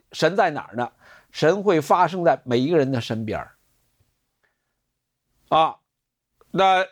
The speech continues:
有尚存善念的人，会经历着瞠目结舌，在你自己的记忆中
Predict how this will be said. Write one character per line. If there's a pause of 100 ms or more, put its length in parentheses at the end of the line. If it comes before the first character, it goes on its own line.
(140)
有 (240)
尚
存
善
念
的
人， (480)
会
经
历
着 (120)
瞠
目
结
舌， (500)
在
你
自
己
的
记
忆
中